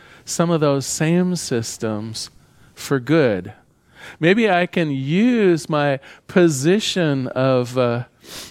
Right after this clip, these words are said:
of entitlement for, for good, actually. Maybe, maybe I can become the person who, who aids this,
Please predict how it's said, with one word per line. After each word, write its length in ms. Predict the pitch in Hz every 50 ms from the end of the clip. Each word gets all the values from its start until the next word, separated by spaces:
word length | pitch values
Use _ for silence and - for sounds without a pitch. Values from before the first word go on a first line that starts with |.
| - _ _ _ _ _ _ _ _ _ - - -
of 160 | - 139 143 143
entitlement 1000 | 156 147 139 - - 147 156 175 190 202 196 185 156 131 127 135 139 - 165
for, 260 | - - 170 135 - _ -
for 260 | - - - 175 170
good, 320 | 151 143 180 226 294 269 156
actually. 560 | 127 123 120 120 - - - 120 113 110 113
Maybe, 420 | 120 135 151 180 202 202 190 170 - - - - - -
maybe 480 | - 139 160 175 196 220 208 226 208 - -
I 200 | 151 143 165 185
can 320 | 180 - 202 185 170 160
become 1000 | 143 147 151 151 147 147 - - - - 185 185 180 160 143 131 131 131 131 127 _ _ _ _ _ _ _ _ _ _ _ _ _ _ _ _ -
the 200 | 117 139 160 151
person 800 | - - - - - 185 185 202 208 - - - 185 180 175
who, 280 | 170 170 165 160 147 135 - - - - - -
who 320 | - - 180 170 160 147 - - -
aids 720 | 143 160 170 185 202 220 214 196 170 143 131 127 127 - - -
this, 560 | 120 120 139 143 143 147 147 - - -